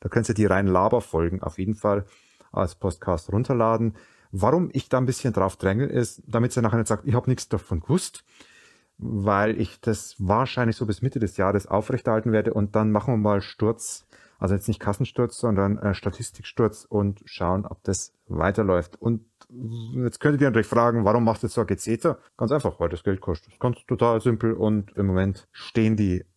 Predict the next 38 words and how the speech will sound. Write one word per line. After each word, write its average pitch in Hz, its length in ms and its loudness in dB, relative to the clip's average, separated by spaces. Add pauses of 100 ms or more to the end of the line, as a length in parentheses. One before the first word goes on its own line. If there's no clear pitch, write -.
(140)
Aufrufzahlen 113 640 0
in 85 160 -2
keinem 85 360 -2
Verhältnis 80 640 -4
zu 87 100 -8
den 85 100 -6
Kosten. - 400 -6 (280)
Und 107 320 0 (100)
ihr 98 60 -4
könnt 139 180 2
auch 123 100 -2
gerne 127 240 2
dazu 107 280 -4
was 90 100 -2
sagen, 123 220 0
wenn 101 80 -2
ihr 98 120 2
sagt, 92 120 -2
„Podcast - 420 -6
brauche 113 240 0
ich 131 80 0
nicht, 117 120 -6
ist 98 100 -8
mir 85 160 -4
wurscht, 127 300 -2
ich 104 120 -6
hab 92 140 -2
YouTube 107 280 -4
Premium, 117 440 0
bla 87 140 0
bla, 85 340 0
ich 95 100 -6
kann 95 160 -4
mir 85 60 0
das 78 100 0
auch 76 60 -2
so 95 100 -2
runterladen.“ 110 460 -2